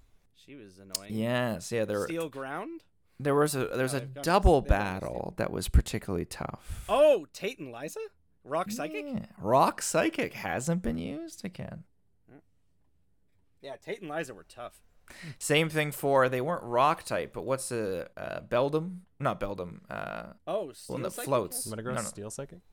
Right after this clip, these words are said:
Speaker 2: No, no, no.
Speaker 1: Metagross.
Speaker 2: Not
Speaker 1: Oh,
Speaker 2: Metagross,
Speaker 1: no.
Speaker 2: not Metagross.
Speaker 1: You mean, uh, uh,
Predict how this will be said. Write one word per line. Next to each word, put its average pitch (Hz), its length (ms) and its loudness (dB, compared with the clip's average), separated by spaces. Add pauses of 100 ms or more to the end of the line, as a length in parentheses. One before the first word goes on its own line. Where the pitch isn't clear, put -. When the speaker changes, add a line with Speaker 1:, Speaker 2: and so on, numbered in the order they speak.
(100)
Speaker 2:
No, 139 100 -4
no, 127 60 -2
no. 120 80 -4
Speaker 1:
Metagross. - 920 -16
Speaker 2:
Not 143 100 0
Speaker 1:
Oh, 226 40 6 (140)
Speaker 2:
Metagross, 233 40 -2
Speaker 1:
no. 254 220 2
Speaker 2:
not 107 140 0
Metagross. 104 480 -4
Speaker 1:
You 214 160 -4
mean, 208 380 -2
uh, 151 580 -2 (1400)
uh, 127 140 -12